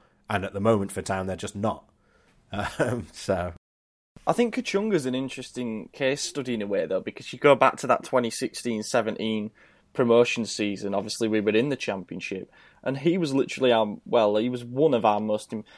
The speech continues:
Speaker 2: he was probably our most important forward player that season. You know, he scored thirteen league goals. Um, Wells had ten. Um, but now, you know, now we're back at this level, the level that he dominated two, three years ago. He, he's just nowhere near.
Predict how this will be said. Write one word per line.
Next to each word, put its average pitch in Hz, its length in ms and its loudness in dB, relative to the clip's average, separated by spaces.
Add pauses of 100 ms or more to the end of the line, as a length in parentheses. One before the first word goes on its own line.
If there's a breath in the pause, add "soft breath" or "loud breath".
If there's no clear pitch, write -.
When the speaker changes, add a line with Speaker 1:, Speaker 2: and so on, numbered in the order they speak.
(120)
Speaker 2:
he 127 80 -2
was 135 80 -2
probably 202 260 6
our 160 100 8
most 160 340 4
important 131 500 -2
forward 120 440 4
player 110 300 4
that 95 180 -2
season. 90 520 -8
You 104 100 -6
know, 104 240 2 (260 loud breath)
he 127 80 -4
scored 117 300 10
thirteen 120 580 8
league 117 260 0
goals. 107 640 6
Um, 98 500 -2 (180)
Wells 120 300 8
had - 200 -2
ten. 107 420 -2 (400 soft breath)
Um, 110 380 6
but - 260 0
now, 139 440 4
you 131 80 -4
know, 123 140 0
now 131 180 0
we're 131 120 -2
back - 320 -4
at - 100 -2
this 113 180 -6
level, 98 360 -2
the 98 80 -6
level 110 340 0
that 95 120 -4
he 110 80 -6
dominated 110 640 -6 (100)
two, 113 180 -10
three 107 280 -6
years 110 300 -4
ago. 98 400 -10 (800 soft breath)
He, 147 300 -6
he's 160 220 -8
just - 220 -12
nowhere 165 380 2
near. 165 340 -4